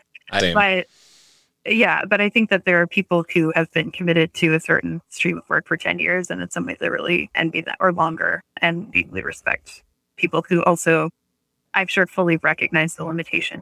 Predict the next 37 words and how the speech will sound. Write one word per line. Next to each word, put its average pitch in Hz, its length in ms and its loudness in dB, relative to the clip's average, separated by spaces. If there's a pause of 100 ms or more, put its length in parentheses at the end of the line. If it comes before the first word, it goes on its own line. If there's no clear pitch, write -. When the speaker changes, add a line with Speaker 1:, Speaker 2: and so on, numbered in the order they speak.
Speaker 2:
because 170 260 0
no 160 280 2
solution 160 400 0
is - 120 -10
perfect - 480 -4
and 170 120 -8 (240)
nothing - 260 -6
is 175 120 -6
all-encompassing - 720 0
for 180 240 2 (160)
all 175 200 -2
of 170 100 -6
these 165 240 4
huge - 280 -4
challenges, - 600 -4 (480)
but - 160 -2
still 160 240 4
are 156 100 4
committed 151 440 2
to - 120 -8
their 71 440 -2
piece - 260 -8
of - 80 -14 (800)
the 165 100 0
elephant - 460 -6
or - 100 -4
whatever. - 360 -2 (120)
And 151 400 -2
I 175 100 0
really 160 240 2
respect - 380 -8
that. - 200 0
It's - 200 -8
just, - 320 -10 (240)
yeah, - 360 -2
I - 100 -6
don't, 127 180 -2